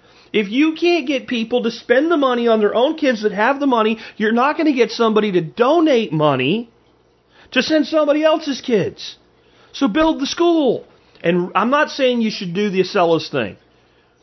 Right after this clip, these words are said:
but I'm saying you should consider something like it, because what it does, for a price you cannot afford to do it for yourself, is templatize that piece of it and outsource it, and you can focus on other things. Let's say you want your school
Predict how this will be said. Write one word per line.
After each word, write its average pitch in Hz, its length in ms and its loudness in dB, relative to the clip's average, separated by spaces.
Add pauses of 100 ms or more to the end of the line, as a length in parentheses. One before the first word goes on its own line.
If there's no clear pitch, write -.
(160)
but 214 160 2
I'm 220 80 2
saying 262 340 0
you 247 100 2
should 214 180 -6
consider 269 400 0
something 208 400 0
like 233 280 2
it, 165 100 0
because 175 220 0
what 214 140 2
it 170 160 -4
does, 233 460 2 (340)
for 202 140 2
a 190 100 2
price 262 460 0
you 196 80 -6
cannot 226 320 2
afford 226 320 2
to 196 60 -4
do 202 160 2
it - 100 2
for 170 160 2
yourself, 151 640 0 (720)
is 143 160 -2
templatize 214 840 0
that 185 260 0
piece 208 320 -6
of 151 160 -2
it 147 140 -2
and 151 80 -4
outsource 143 640 0
it, 120 140 -4 (260)
and 120 80 -4
you 190 100 2
can 220 100 -4
focus 175 360 0
on 196 120 2
other 240 140 2
things. 143 220 -6
Let's 247 180 -2
say 269 120 0
you 226 200 0
want 233 240 0
your 190 120 0
school 202 600 0